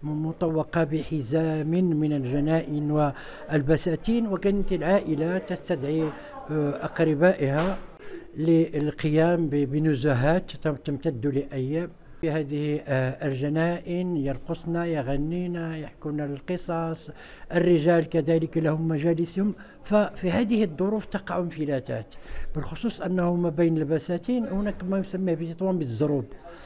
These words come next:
والزروب هي، هي، هي، آه، هي ح-، حواجز شفافة يمكن للشاب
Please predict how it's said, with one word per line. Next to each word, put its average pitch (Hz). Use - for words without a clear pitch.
والزروب 196
هي، 202
هي، 180
هي، 170
آه، 156
هي 143
ح-، -
حواجز 185
شفافة 190
يمكن 196
للشاب 165